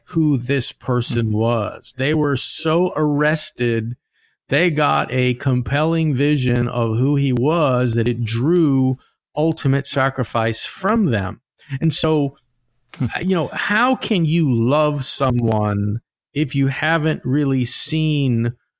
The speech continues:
Speaker 1: how lovable they are? And he-, here, you know, I, I think a lot of times what preachers do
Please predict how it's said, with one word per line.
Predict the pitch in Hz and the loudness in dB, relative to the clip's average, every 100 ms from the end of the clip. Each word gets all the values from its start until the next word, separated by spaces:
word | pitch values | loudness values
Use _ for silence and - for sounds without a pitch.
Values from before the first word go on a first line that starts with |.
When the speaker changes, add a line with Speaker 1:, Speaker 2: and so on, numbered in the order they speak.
| _ _ - | _ _ -12
Speaker 1:
how | - 147 139 | -4 0 2
lovable | 135 117 120 135 131 120 110 107 101 | 2 2 2 2 2 0 0 0 0
they | 98 | 0
are? | 101 107 104 - - - _ _ _ _ - | 0 0 -2 -6 -8 -14 _ _ _ _ -4
And | 123 127 127 123 123 120 120 - - | -2 0 2 2 2 2 0 -2 -2
he-, | 151 - | -2 0
here, | 156 175 160 | 2 2 0
you | - - - - 165 156 | -4 -14 -8 -4 0 0
know, | 143 - | 0 -2
I, | - - | -6 -2
I | 160 | -2
think | 127 - 233 202 - _ _ | -2 0 -2 -2 -8 _ _
a | 127 | -2
lot | 131 139 170 | 0 2 0
of | 175 | 0
times | 151 139 135 127 | 0 2 2 2
what | 120 - | 0 0
preachers | 151 147 143 120 120 | 0 2 0 0 2
do | 131 127 123 123 | 2 4 4 2